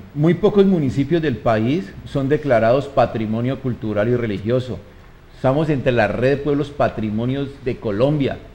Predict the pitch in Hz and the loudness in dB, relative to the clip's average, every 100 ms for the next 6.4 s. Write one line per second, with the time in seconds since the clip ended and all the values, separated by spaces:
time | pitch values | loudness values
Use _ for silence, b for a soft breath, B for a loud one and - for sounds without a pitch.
0 | - 147 143 135 - 170 190 185 160 160 | -4 -2 -2 -4 -2 0 0 -2 0 0
1 | 127 139 - 170 185 196 202 160 - 185 | 0 -6 -2 0 0 0 0 -4 0 0
2 | 196 165 110 - 165 175 190 202 170 151 | 0 -2 -6 -2 0 2 0 -2 -2 0
3 | 185 185 190 180 190 196 147 120 123 139 | 0 2 0 2 2 0 -2 0 0 0
4 | 143 131 - 170 165 113 113 127 127 165 | -2 -6 -2 0 0 -2 -2 0 2 2
5 | 220 233 - 175 175 165 175 180 185 185 | 2 0 -4 -4 -4 -2 2 2 2 0
6 | 156 139 196 117 | -2 -2 -4 -6